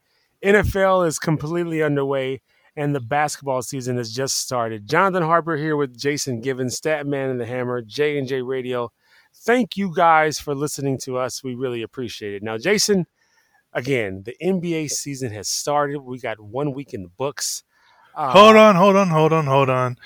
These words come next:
Speaker 2: You can't just be that disrespectful to a
Speaker 1: <laughs>
Speaker 2: major North American sport. Uh,
Speaker 1: Ooh.
Speaker 2: hockey is also underway. They got their groove going. Teams are playing games. They're slapping the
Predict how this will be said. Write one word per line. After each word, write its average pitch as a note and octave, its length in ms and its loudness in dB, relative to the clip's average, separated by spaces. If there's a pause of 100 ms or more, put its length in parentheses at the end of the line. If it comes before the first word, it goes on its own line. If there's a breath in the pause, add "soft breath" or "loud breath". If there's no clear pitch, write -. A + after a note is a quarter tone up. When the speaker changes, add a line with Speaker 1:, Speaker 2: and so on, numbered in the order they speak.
(440 soft breath)
Speaker 2:
You D3 140 -4
can't G#3 340 4
just D#3+ 180 -6
be E3 120 0
that D#3 280 10
disrespectful C3 880 2 (380 soft breath)
to A#3+ 380 4
a C3+ 340 0
Speaker 1:
<laughs> - 40 4
Speaker 2:
major E3 380 8
North D3+ 240 6
American C#3 440 0
sport. B2+ 420 0 (640 soft breath)
Uh, B2 520 8
Speaker 1:
Ooh. - 720 -20 (320)
Speaker 2:
hockey G3 420 10
is D#3+ 100 6
also F3 480 10
underway. D3+ 640 6 (320 soft breath)
They D3+ 100 4
got D#3+ 180 10
their D#3 160 4
groove D3+ 380 2
going. C#3+ 520 6 (360)
Teams D#3 280 0
are C#3+ 60 -6
playing D#3 300 2
games. C#3+ 480 2
They're C#3+ 80 -2
slapping D3 380 2
the C#3 180 -4